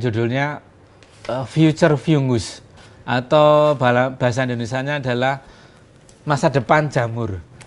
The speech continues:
Eh, karya ini menyoroti tentang bagaimana plastik ini adalah fung-, fungus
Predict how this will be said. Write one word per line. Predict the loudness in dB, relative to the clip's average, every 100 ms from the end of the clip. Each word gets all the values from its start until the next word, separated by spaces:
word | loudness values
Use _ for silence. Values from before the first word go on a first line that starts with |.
| -10
Eh, | 0 4 4 4
karya | 4 4 4 0
ini | 0
menyoroti | 0 0 0 0
tentang | -2 0 0
bagaimana | 2 2 2 0 0 -2 -2 -4 -2
plastik | -2 -2 -4 -4
ini | -2 -2
adalah | -2 -2 -2
fung-, | -4 -6 -6
fungus | -6 -2 0 -2 -4